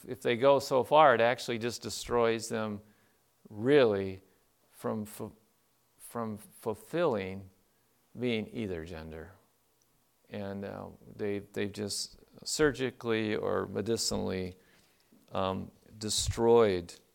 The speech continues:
m-, many proper things of their gender, of their proper gender. Notice in Romans chapter one. So,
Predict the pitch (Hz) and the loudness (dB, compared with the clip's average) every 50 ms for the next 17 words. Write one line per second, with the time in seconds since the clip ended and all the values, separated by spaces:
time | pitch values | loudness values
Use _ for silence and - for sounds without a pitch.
0 | _ _ _ _ _ _ _ _ _ _ _ _ _ _ _ - 110 107 104 104 | _ _ _ _ _ _ _ _ _ _ _ _ _ _ _ -12 -10 -8 -8 -8
1 | 92 - - 113 117 123 131 139 135 123 113 110 110 - - 127 120 120 - 113 | -8 -10 -8 -4 0 2 2 4 4 2 0 -2 -4 0 4 6 6 6 4 0
2 | 101 - - 90 92 98 101 101 104 98 104 104 95 - - - - 107 104 104 | -4 -4 -4 -6 -4 -4 -4 -2 0 0 0 -2 -4 -8 -8 -4 0 0 0 0
3 | 101 123 127 139 151 135 104 82 80 92 92 87 - - - 185 214 - 135 95 | 2 2 2 2 2 0 -2 -2 -2 -2 -4 -6 -4 0 2 2 2 2 -2 -4
4 | 85 92 98 95 87 - - - - - - - - - 240 262 254 208 - - | -4 -6 -6 -6 -8 -10 -12 -14 -18 -18 -18 -14 -6 0 2 2 2 2 0 0
5 | 127 120 110 110 110 104 107 110 107 101 98 98 - - - 101 92 95 - 107 | 0 0 0 0 -2 0 0 0 0 0 -4 -6 -8 -4 -4 -4 -4 -4 -6 -8
6 | 92 92 95 95 87 82 82 85 - - - 185 165 131 101 92 - | -6 -6 -6 -6 -8 -8 -10 -12 -10 -2 4 6 6 6 6 2 -6